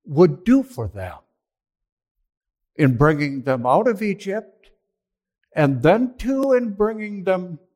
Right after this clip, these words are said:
through the wilderness to the land of Canaan.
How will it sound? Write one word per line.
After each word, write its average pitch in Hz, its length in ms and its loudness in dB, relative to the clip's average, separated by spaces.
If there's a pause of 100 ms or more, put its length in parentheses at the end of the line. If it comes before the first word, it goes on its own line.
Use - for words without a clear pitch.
through 165 420 2
the 190 80 -6
wilderness 120 960 -8 (960)
to 120 120 -2
the 117 140 0
land 127 400 -4
of 101 260 -16
Canaan. 117 540 -10